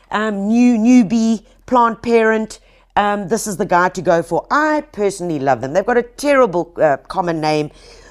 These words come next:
which is called mother-in-law's tongue. I mean, come on, guys. Yeah, I get it. I get it. But they've recently changed their name. They're now called Dracaenas. So the plant people did a whole lot of studying and decided that they really should be called Dracaenas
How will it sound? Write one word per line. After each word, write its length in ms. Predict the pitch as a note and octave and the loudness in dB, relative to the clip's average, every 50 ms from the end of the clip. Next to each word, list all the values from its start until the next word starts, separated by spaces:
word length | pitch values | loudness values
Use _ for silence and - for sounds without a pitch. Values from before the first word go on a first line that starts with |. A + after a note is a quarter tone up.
| _ | _
which 240 | - F3+ G3+ G3 - - | -2 -2 -2 -2 -2 -2
is 160 | - G3 E3 - | -4 -4 -4 -4
called 460 | - - F#3 F#3 E3+ E3+ E3 - - | -6 -2 0 2 2 0 0 -4 -6
mother-in-law's 880 | F3 E3+ E3+ F3 E3+ D#3+ E3+ E3 E3 D#3 D3+ D3+ D3+ D3+ D3+ C3+ - - | -4 0 0 0 0 0 -2 -4 -4 -2 -2 0 0 0 -2 -4 -6 -10
tongue. 540 | - - - - F3 D3+ D#3 D#3 D3 C#3+ - _ _ _ _ _ - | -14 -12 -4 -2 0 0 0 -2 -6 -10 -14 _ _ _ _ _ -6
I 100 | - E3+ | -4 -2
mean, 300 | E3+ F3 E3 D#3+ D3+ - | -2 -2 -2 -4 -6 -10
come 260 | - - - G#3 F3+ | -8 -6 -2 0 0
on, 180 | C#3+ A#2+ A#2 A#2+ | 0 0 -2 0
guys. 420 | A2 C3 A#2+ B2 A#2+ B2 B2 - - | 0 0 0 0 -2 -4 -6 -6 -6
Yeah, 140 | A3 A3+ | -6 -4
I 160 | G3 - A3+ A3 | -4 -2 -4 -4
get 280 | C3+ - C3 B2+ B2 | -4 -4 -4 -4 -2
it. 160 | C3 C3 - - | -4 -4 -4 -4
I 120 | D3 D3+ | -4 -4
get 220 | B2+ A#2 C3 B2 B2+ | -2 -2 -2 -2 -2
it. 180 | C3 B2+ - _ - - _ _ - - - | -4 -8 -10 _ -20 -20 _ _ -20 -12 -8
But 120 | - D4 | -4 0
they've 120 | - A#3+ F#3+ | 0 2 2
recently 420 | A3+ C4 - - F4 D4 B3 A#3+ | 0 -2 -4 -6 -8 -10 -10 -10
changed 400 | F#3+ - - F#3+ F#3 F3+ D#3+ - | -8 -6 -4 -4 -4 -4 -4 -4
their 140 | - E3+ D#3+ | -4 -4 -2
name. 240 | D#3 D3+ D3 C#3+ C#3+ | -2 -2 -2 -2 -2
They're 120 | D3 D3 | -4 -4
now 200 | D3 D#3 D#3 F3+ | -2 -2 -4 -4
called 300 | F3 - - E3+ D#3 C3 | -6 -6 -8 -8 -8 -8
Dracaenas. 720 | - - D#3 - - - G3 F#3+ E3 D3 A2+ D2+ A1 - - _ _ - - _ _ _ | -8 -10 -10 -10 -10 -8 -6 -6 -6 -6 -6 -8 -10 -14 -18 _ _ -20 -20 _ _ _
So 220 | - - G#3 G3 | -2 2 2 4
the 120 | F#3 E3+ F#3 | 4 2 0
plant 300 | - G3+ A3+ A#3 A#3 - | 0 2 2 2 0 -2
people 300 | - F#3 G3+ E3 F3+ E3+ | -6 -12 -10 -8 -6 -4
did 140 | D#3+ E3 D#3 | -4 -2 -2
a 40 | |
whole 200 | C#3+ D#3 F3 F3+ | -2 0 0 0
lot 120 | E3 D3+ C3+ | 0 0 -2
of 100 | B2+ - | -4 -8
studying 560 | - - - G3 F#3 F3 F#3 F3 F3 E3+ - _ _ _ _ _ _ _ - | -8 -2 0 0 0 0 -2 -4 -4 -6 -10 _ _ _ _ _ _ _ -6
and 220 | - F3+ F3+ E3 | -4 -4 -2 -4
decided 460 | E3 E3 - F3+ D#3+ D#3 D3 C#3+ C#3+ | -4 -6 -4 -2 -2 -2 -2 -2 -4
that 160 | C3 D3 C#3+ | -6 -6 -6
they 160 | - D3 D3 C#3+ | -4 -4 -4 -2
really 260 | D3+ D#3+ D#3 D3+ D3 | -2 -2 -2 -4 -6
should 340 | C#3 - D#3 C#3+ - - - | -8 -8 -10 -12 -12 -14 -12
be 120 | - D3+ C3+ | -10 -10 -10
called 300 | - - D3 C#3 B2+ G2+ | -10 -8 -8 -8 -8 -8
Dracaenas 680 | - C3+ - - - G3 E3 D3+ C3+ A2 A2 C#3 - | -10 -12 -10 -8 -6 -6 -4 -4 -4 -6 -8 -8 -10